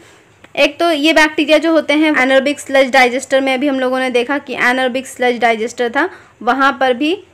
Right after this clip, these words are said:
ये Methanobacterium थे सीवेज ट्रीटमेंट प्लांट में। और ये बैक्टीरिया rumen of cattle में भी पाए जाते हैं, ठीक है।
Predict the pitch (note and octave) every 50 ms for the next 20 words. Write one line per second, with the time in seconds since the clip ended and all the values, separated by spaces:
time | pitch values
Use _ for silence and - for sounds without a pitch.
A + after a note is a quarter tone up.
0 | _ _ - A3 A#3 A#3+ B3 B3 A#3+ A3+ C#4 A#3+ A#3 B3 B3 A#3+ A#3+ A#3+ - B3
1 | B3 A#3+ A#3+ A#3 A#3 D#4+ E4+ F#4 F4+ - C#4+ B3 A#3 A#3+ A#3+ - C4 B3 A3 C4
2 | C4 C4+ C4 C4 B3+ B3+ B3+ C4 C#4+ C#4+ D4+ D#4+ F#4+ G4+ - - - _ - _
3 | - - C4 C#4+ D#4+ D#4+ C4+ D#4+ D#4+ C4 C4 B3 C4 - C4+ B3 B3 C4+ C4+ B3
4 | B3 B3 B3 B3+ C4 C4+ C#4 - B3+ D4+ D4+ - - - B3 A3+ G#3+ A3 A#3+ B3+
5 | B3+ B3+ B3+ C#4 C#4 B3+ B3 A#3 A3+ A#3 A#3 B3+ A#3+ A3+ A3 A3+ A3+ A3+ B3+ E4
6 | F#4 F4+ - _ _ _ _ _ _ _ _ _ _ _ - C4+ C4+ - F4 F#4+